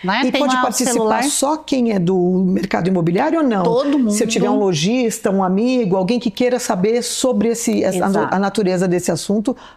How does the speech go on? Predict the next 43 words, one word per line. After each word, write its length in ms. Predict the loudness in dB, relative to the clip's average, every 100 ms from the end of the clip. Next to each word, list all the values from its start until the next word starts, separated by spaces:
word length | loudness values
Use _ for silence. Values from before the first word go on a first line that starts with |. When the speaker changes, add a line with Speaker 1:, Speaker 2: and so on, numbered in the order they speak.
| -2
Speaker 2:
Loja 360 | 0 0 0
Secov 520 | -2 -2 -2 0 0 0
P 120 | 0
R. 240 | 0 0
Speaker 1:
Estamos 420 | 0 0 0 0
abertos 680 | -2 -2 0 0 0 -2 -4
porque 280 | -4 -6 -2
existem, 600 | -2 -2 -4 -2 -2 -2 -2
eh, 280 | -2 -2 -2 -4 -2
a, 40 | -2
eh, 160 | -2
a 100 | -2
nossa 220 | -2 0 0
responsabilidade 1000 | -2 -2 -2 -2 0 0 0 0 0
de 120 | -2 -2
formar 500 | -2 0 0 0 0
os 240 | 0 -2
profissionais 540 | -4 -4 -2 -2 -2
que 80 | -2
estão 120 | -2
em 60 | 0
transição 500 | 0 -2 -2 -2 -2
de 120 | -2
carreira, 440 | -2 -2 0 0 -2
por 220 | -2 0
exemplo, 500 | 0 0 0 0 0
Speaker 2:
Uhum. 840 | 0 0 2 2 0 0 0 -2 -2
Speaker 1:
tanto 240 | -2 -2
pra 140 | -2
área 140 | -2 -2
condominial, 680 | -2 0 0 0 0 -2 -4 -12 -16 -4
tanto 180 | -4
que 80 | -2
pra 140 | -2 0
área 160 | 0
condominial 640 | 0 0 2 0 0 0 0
nós 180 | 0
lançamos 600 | 0 0 0 0 0 0
o 20 | 0
ano 160 | -2
passado 460 | -2 -4 -2 -2 0
uma 160 | 0
certificação. 1120 | 0 -2 0 -2 -4 -4 -4 -2 -2 -2 -2